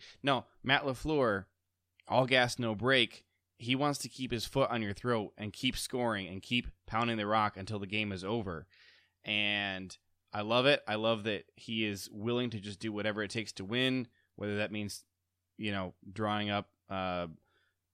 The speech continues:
uh, totally new, um, you know,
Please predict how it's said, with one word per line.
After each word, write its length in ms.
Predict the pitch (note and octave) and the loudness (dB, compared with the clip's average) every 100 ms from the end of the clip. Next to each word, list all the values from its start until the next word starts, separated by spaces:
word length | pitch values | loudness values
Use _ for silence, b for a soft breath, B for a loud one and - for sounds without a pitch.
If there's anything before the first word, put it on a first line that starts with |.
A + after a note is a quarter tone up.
| - | -10
uh, 540 | E2+ D2+ E2 E2 D#2 F2+ - _ _ - | -8 -8 -10 -14 -14 -16 -20 _ _ -8
totally 640 | - C3+ C#3 C#3+ C3 A#2+ | 2 4 4 2 2 0
new, 640 | G#2+ A2 A#2+ A#2+ A#2 G2+ A#2+ _ - | -2 0 2 2 0 -4 -10 _ -4
um, 640 | G2+ F#2+ F#2 F2+ F2 E2 _ _ - | -2 0 -2 -2 -6 -10 _ _ -8
you 100 | G#2 | -4
know, 180 | F#2 | -4